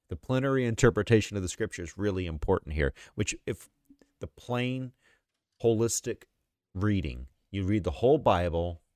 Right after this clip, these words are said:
as it is written in the context of all the other passages. But Daniel, can you go ahead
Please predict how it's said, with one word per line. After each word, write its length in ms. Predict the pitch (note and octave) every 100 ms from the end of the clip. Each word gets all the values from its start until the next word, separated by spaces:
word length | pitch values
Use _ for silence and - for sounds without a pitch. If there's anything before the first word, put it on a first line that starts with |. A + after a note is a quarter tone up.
| _ -
as 300 | F2 G2+ A2+
it 80 | C3+
is 180 | B2 G2
written 380 | E2+ D#2 E2 E2+ _ _ _ _ G#2
in 100 | F#2+
the 60 |
context 640 | - B2+ A#2 G#2+ F2+ - -
of 160 | F2+ -
all 200 | D#2+ E2
the 160 | E2 D2
other 200 | D#2+ D2+ _
passages. 720 | B2+ A#2+ - - G1+ - - - - -
But 240 | B2 - _ - - _ _ _ -
Daniel, 360 | G#2 G#2 G2+ D#2+
can 180 | - G#2+
you 80 |
go 220 | B2 D3+ C#3
ahead 320 | G2+ G#2